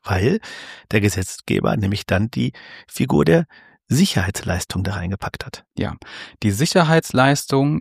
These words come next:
Speaker 2: ist der Grundsatz bei vorläufiger Vollstreckbarkeit nach siebenhundertneun Z P O. Grundsätzlich soll der Kläger nur gegen Sicherheitsleistung vorläufig vollstrecken.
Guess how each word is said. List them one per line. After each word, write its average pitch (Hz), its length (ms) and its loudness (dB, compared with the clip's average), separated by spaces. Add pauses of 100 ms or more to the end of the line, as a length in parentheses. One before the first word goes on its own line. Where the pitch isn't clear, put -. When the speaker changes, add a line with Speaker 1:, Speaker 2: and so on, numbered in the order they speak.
Speaker 2:
ist - 320 -2
der 110 160 4
Grundsatz 104 600 0
bei 95 160 2
vorläufiger 95 760 0
Vollstreckbarkeit - 1120 -2
nach 98 140 0
siebenhundertneun 98 720 2
Z - 280 -6
P - 180 -2
O. 120 220 2
Grundsätzlich 147 720 0
soll 101 260 4
der 120 120 2
Kläger 110 380 2
nur 117 300 2
gegen 107 280 2
Sicherheitsleistung 101 840 0
vorläufig 98 560 0
vollstrecken. - 560 -4